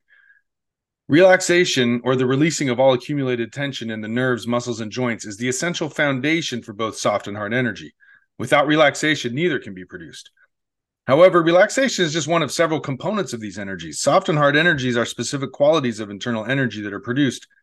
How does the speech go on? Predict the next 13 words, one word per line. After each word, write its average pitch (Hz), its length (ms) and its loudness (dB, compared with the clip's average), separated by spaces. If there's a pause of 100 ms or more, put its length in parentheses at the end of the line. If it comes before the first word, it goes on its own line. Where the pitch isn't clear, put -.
(400)
through 123 140 0
different 131 260 -2
methods. - 480 -6 (1500)
In 143 120 0
order 185 200 2
to 190 120 2
develop 147 340 6
martial 147 320 0
skill 151 240 -2
in 139 80 0
Tai 147 220 2
Chi 135 160 -8
Chuan, 104 380 -10